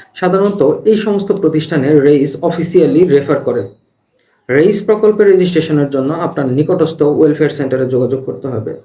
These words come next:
সারা দেশে মোট ত্রিশটি ওয়েলফেয়ার সেন্টার আছে।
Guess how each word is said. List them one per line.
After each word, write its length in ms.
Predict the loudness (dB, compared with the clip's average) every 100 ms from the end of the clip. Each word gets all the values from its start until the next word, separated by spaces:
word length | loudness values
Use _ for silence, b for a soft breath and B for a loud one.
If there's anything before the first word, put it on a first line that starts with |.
| b b b b
সারা 280 | -4 0 2
দেশে 320 | 2 0 0
মোট 220 | 0 0 -2 -2
ত্রিশটি 380 | 0 0 0 -2
ওয়েলফেয়ার 400 | 2 2 2 0
সেন্টার 340 | -2 -4 -2 -2
আছে। 300 | -2 -6